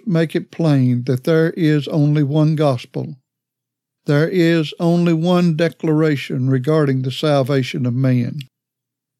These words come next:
Galatians one, six through nine declares, "I marvel that ye are so soon removed from him that called you into the grace of Christ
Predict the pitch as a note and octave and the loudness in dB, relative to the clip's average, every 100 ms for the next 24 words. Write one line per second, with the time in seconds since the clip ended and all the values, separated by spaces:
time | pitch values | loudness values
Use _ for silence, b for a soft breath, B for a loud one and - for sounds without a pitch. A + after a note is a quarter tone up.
0 | _ _ _ _ _ C3+ B2+ C#3+ D3+ G3 | _ _ _ _ _ 0 2 2 0 -2
1 | F3+ D3 D#3 D#3 E3+ F#3 - E3+ D#3+ - | -4 -2 0 2 2 0 0 -2 -2 -6
2 | - D3+ C#3+ C#3+ D3 E3 E3 D3+ - D3+ | -2 0 2 2 2 2 2 -2 -2 0
3 | B2+ - - D3 - - _ _ _ _ | 0 0 -4 -6 -10 -16 _ _ _ _
4 | _ _ - F#3 G#3 F#3+ F3+ C#3+ B2 B2 | _ _ -4 0 2 4 4 2 2 0
5 | C3 - F3 D3+ C#3 - E3+ C3+ - D#3 | -2 -2 0 2 0 0 -2 -2 0 0
6 | D3 C#3 C3+ C#3+ D3+ E3+ - D#3 B2+ E3+ | 2 2 2 2 2 0 -4 -4 0 0
7 | F3+ E3 D3 - D3+ D#3 D3 F3 F3+ F3 | 2 0 -4 -2 0 2 0 -2 -2 0
8 | F3+ F#3+ D3+ D3+ D3 C3+ D3 D#3 C3+ D3 | 0 0 0 0 -2 0 0 0 -2 -6
9 | C3 - D#3 E3+ E3 - | -8 -2 0 0 -4 -8